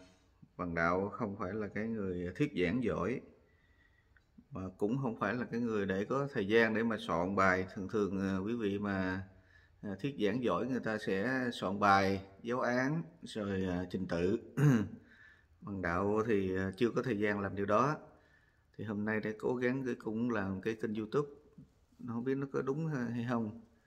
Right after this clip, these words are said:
Thì, à, có quý vị nào có hiểu biết thì, à, à, chia sẻ thêm cho bằng đạo.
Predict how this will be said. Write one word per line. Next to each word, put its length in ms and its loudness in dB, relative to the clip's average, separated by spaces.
Thì, 320 -4
à, 160 -6
có 180 -8
quý 80 -2
vị 160 0
nào 360 -2
có 80 -6
hiểu 240 -4
biết 280 -4
thì, 280 -4
à, 100 -6
à, 880 -4
chia 140 2
sẻ 280 2
thêm 180 -4
cho 120 0
bằng 140 -2
đạo. 520 2